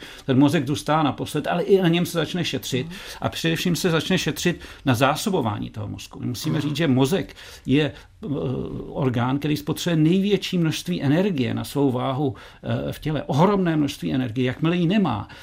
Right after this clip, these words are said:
Speaker 1: tak ten mozek prostě přepne jenom na volnoběh, dělá jenom ty nejnutnější věci. Takže skutečně neplatí, že čím více omezujeme v jídle,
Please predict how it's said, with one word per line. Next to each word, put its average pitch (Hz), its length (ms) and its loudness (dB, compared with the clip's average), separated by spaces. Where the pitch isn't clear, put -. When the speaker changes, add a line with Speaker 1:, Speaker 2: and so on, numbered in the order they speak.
Speaker 1:
tak - 140 -2
ten 190 160 4
mozek 185 300 4
prostě 196 380 0
přepne 190 340 2
jenom 196 220 4
na 196 120 4
volnoběh, 147 520 4
dělá 156 280 4
jenom 175 220 2
ty 170 120 -2
nejnutnější 151 640 0
věci. 156 280 -2
Takže 131 300 0
skutečně 170 680 0
neplatí, 139 720 4
že 131 140 6
čím 147 340 6
více 151 380 0
omezujeme 135 500 6
v 117 80 -2
jídle, 117 440 -4